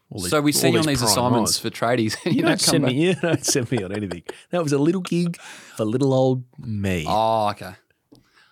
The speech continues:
Speaker 1: How was your grand final?
Speaker 2: I went to the Clubby Sports grand final breakfast,
Speaker 1: I
Speaker 2: lunch.
Speaker 1: heard
Speaker 2: I'm not
Speaker 1: it was
Speaker 2: sure what it called.
Speaker 1: massive.
Speaker 2: It was pumping in there.
Speaker 1: Right.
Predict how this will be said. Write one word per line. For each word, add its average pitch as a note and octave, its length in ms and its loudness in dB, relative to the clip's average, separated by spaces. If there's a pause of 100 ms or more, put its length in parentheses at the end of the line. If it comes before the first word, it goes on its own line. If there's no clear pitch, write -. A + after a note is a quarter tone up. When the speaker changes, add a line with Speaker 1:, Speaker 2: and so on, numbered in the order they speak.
(300)
Speaker 1:
How F#3+ 120 0
was F3 120 -2
your F#3+ 160 2
grand F3+ 240 0
final? - 380 -6
Speaker 2:
I D3 60 0
went E3 160 0
to B2 40 -8
the A#2+ 80 0
Clubby A#2 300 -2
Sports - 440 -4
grand G#2+ 260 -4
final G2+ 440 -4 (420)
breakfast, C#3+ 460 -4
Speaker 1:
I A#2+ 40 0
Speaker 2:
lunch. A#2+ 140 4
Speaker 1:
heard D3+ 40 4
Speaker 2:
I'm - 60 4
not B2 60 2
Speaker 1:
it - 60 -2
was A#2 60 0
Speaker 2:
sure G#2+ 100 0
what G2+ 100 0
it G#2 40 -2
called. A#2+ 100 2
Speaker 1:
massive. - 320 -6
Speaker 2:
It D3+ 80 2
was D#3+ 100 -2
pumping A#2 380 -4
in F#2+ 80 -4
there. F#2 240 -8
Speaker 1:
Right. D3+ 280 -2